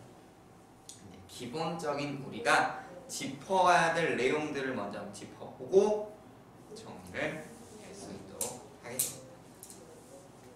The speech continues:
자, 먼저 알아야 될 건 이 유전자라는 게 역할이 뭐냐라는 건데,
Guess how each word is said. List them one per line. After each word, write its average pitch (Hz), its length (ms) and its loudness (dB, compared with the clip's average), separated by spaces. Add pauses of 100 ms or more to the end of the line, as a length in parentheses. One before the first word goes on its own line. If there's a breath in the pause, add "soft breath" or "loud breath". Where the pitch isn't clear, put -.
자, 127 120 -2
먼저 131 220 6
알아야 165 200 10
될 156 120 2
건 143 220 2
이 123 80 2
유전자라는 190 640 8
게 185 320 2
역할이 - 440 2
뭐냐라는 135 680 2
건데, - 420 -10